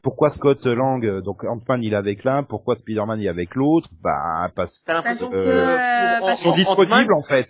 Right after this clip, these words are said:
Speaker 3: Bah,
Speaker 2: Non,
Speaker 3: en fait,
Speaker 2: c'est pas
Speaker 3: si,
Speaker 2: disponible,
Speaker 3: c'est,
Speaker 2: c'est que
Speaker 3: non,
Speaker 2: Ant-Man,
Speaker 3: c'est
Speaker 2: c'est le
Speaker 3: pas
Speaker 2: premier
Speaker 3: une
Speaker 2: à qui on va demander.
Speaker 3: question.
Speaker 2: Ça aurait
Speaker 3: Non,
Speaker 2: été
Speaker 3: c'est
Speaker 2: Iron Man qui lui demandait de l'aide, il serait allé aussi.
Speaker 3: C'est pas une question de disponible, je suis pas d'accord. Euh, je rappelle quand même que, bah, qu'Ant-Man, il connaît personne à part le Faucon, hein, parce qu'il lui est rentré dedans à la base. Donc, euh, bah,
Speaker 1: Ouais,
Speaker 3: il
Speaker 1: mais
Speaker 3: a suivi le gars qu'il connaît, quoi.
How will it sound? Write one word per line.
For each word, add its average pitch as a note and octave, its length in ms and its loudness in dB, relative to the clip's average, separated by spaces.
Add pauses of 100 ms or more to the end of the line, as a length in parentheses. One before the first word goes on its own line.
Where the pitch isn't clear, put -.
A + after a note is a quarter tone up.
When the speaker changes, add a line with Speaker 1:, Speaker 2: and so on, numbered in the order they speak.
Speaker 3:
Bah, B2+ 560 -8
Speaker 2:
Non, D4 80 2
Speaker 3:
en D#4+ 100 4
fait, G#4+ 120 0
Speaker 2:
c'est F4 100 -8
pas D#4+ 80 4
Speaker 3:
si, G4+ 140 6
Speaker 2:
disponible, D#4+ 340 0
Speaker 3:
c'est, D4 80 -4
Speaker 2:
c'est B3 80 -2
que - 140 -2
Speaker 3:
non, E4 60 -4
Speaker 2:
Ant-Man, E4+ 380 -2
Speaker 3:
c'est D#4 60 -8
Speaker 2:
c'est C#4+ 60 -2
le - 40 -10
Speaker 3:
pas D#4+ 120 -2
Speaker 2:
premier D#4 140 -4
Speaker 3:
une C#4 60 -6
Speaker 2:
à C4 60 -4
qui C4 120 -8
on B3 40 -6
va A#3+ 80 -2
demander. A3 320 -8
Speaker 3:
question. D#4 280 -12 (120)
Speaker 2:
Ça G#3 100 -12
aurait A3 140 -2
Speaker 3:
Non, C4 80 0
Speaker 2:
été A#3 160 2
Speaker 3:
c'est C4+ 80 -12
Speaker 2:
Iron B3+ 100 -10
Man C4 160 -2
qui A#3 120 -16
lui G#3 100 -8
demandait G3 260 -6
de F3 60 -14
l'aide, C#4+ 180 -2
il A3 80 -18
serait F3+ 240 -12
allé E3 160 -6
aussi. - 220 -14 (600)
Speaker 3:
C'est B3+ 80 -18
pas F#4 60 -4 (100)
une F#4+ 60 -2
question D4 320 -12
de D4 60 -6
disponible, B3 380 -12
je C4+ 80 -12
suis - 40 -10
pas E4 80 -2
d'accord. B3 460 -2
Euh, G3 260 0
je G3 140 -6
rappelle A3 280 -2
quand A#3 140 -4
même D#4 240 -4
que, A3+ 540 -6
bah, G#3 240 2
qu'Ant-Man, A3 400 -2
il D#4 40 -2
connaît B3 220 -2
personne B3 320 -4
à E4 80 2
part A#3+ 180 4
le A3+ 80 2
Faucon, D#4 440 -6
hein, D4+ 60 2
parce A3+ 160 -6
qu'il A3 100 -12
lui A3+ 80 -4
est A3+ 40 0
rentré B3+ 260 -6
dedans C#4+ 220 -2
à B3+ 80 4
la G3+ 80 0
base. G3 260 0
Donc, G3+ 260 -6
euh, G#3+ 800 0
bah, G#3 280 2
Speaker 1:
Ouais, G#3 120 4
Speaker 3:
il G#3 40 -2
Speaker 1:
mais G#3 140 -2
Speaker 3:
a G#3 80 2
suivi B3+ 260 -2
le C#4+ 120 0
gars C#4+ 160 4
qu'il C4+ 120 -18
connaît, C4+ 320 -6
quoi. G#3 200 -4